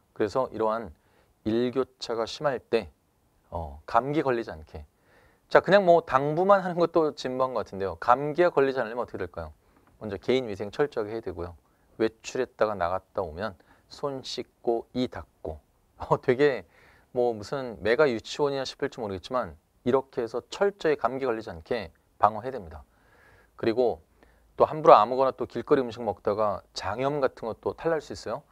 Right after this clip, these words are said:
몸에 지금 극도의 긴장과 스트레스가 쌓여가고 있는데, 함부로 아무거나 또 먹었다가 그렇게 장염 또 걸려서 며칠 고생하다 보면 힘들잖아요. 지금까지 아파봐서 알 겁니다. 그래서 부디 공부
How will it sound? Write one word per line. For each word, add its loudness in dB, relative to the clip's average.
몸에 2
지금 -10
극도의 2
긴장과 -2
스트레스가 -4
쌓여가고 -4
있는데, 2
함부로 -4
아무거나 -4
또 -10
먹었다가 -2
그렇게 -12
장염 -8
또 -4
걸려서 -8
며칠 -10
고생하다 -8
보면 -10
힘들잖아요. -8
지금까지 -4
아파봐서 -2
알 -14
겁니다. -18
그래서 -12
부디 -2
공부 2